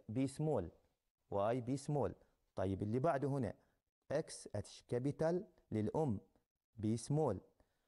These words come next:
و X at small، X at small، B small، X at small، B small. لاحظ معي الآن أنا نقلت الأمشاج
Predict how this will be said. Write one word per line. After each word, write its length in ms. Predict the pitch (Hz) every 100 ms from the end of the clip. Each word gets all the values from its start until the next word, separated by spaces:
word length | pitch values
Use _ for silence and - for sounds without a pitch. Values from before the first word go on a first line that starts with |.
| _ _ -
و 120 | 104
X 680 | - 147 160 - - - - _ -
at 140 | 160
small، 540 | - - 123 120 123 135 131 _ _ _ _ _ _ _ _
X 300 | - 135 - -
at 120 | 107
small، 580 | - - - 104 101 117 143 - _ _ _ _ _ _ _
B 160 | 101 120
small، 380 | - 123 95 87 - _ _ _ _ _ _ _ _ -
X 300 | 123 - - -
at 80 | 101
small، 540 | - - 101 98 120 143 - -
B 120 | 107 113
small. 280 | 139 143 107 90 _ _ _ -
لاحظ 340 | 127 170 123
معي 220 | 120 117 98
الآن 300 | - 147 147
أنا 140 | 151
نقلت 400 | 151 - 180 -
الأمشاج 540 | 131 - 110 110 120